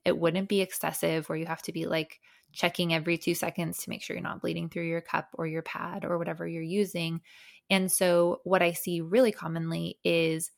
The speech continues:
P M S symptoms like feeling really irritable and overwhelmed and moody for a couple of days to a week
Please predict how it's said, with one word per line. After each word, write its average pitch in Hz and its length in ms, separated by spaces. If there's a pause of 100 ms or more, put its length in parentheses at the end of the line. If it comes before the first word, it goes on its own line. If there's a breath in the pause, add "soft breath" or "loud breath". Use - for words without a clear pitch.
(120)
P 208 100
M 214 120
S 185 160
symptoms 170 640 (120)
like 160 520 (440)
feeling 165 240
really 170 220
irritable 160 500
and 175 200
overwhelmed 160 680
and 170 220
moody 160 480
for 160 440
a 175 60
couple - 300
of 165 100
days 160 340
to 165 240
a 160 80
week 160 340